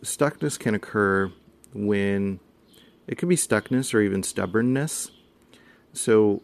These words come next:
the, the process to create is getting through the process of direction. You have to create some direction for yourself.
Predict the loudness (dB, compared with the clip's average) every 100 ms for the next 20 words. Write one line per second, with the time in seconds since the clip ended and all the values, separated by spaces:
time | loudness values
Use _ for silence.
0 | -2 0 0 0 4 4 4 -4 _ _
1 | -8 -2 -2 2 2 2 -4 -10 0 0
2 | 0 0 0 2 0 -4 -14 -4 0 0
3 | 0 0 2 2 -2 -2 0 2 2 0
4 | -2 -4 -2 -4 -4 -2 2 2 2 2
5 | 0 0 -4 -4 -2 0 -2 -4 -2 -2
6 | -2 -2 0 0 -2 -4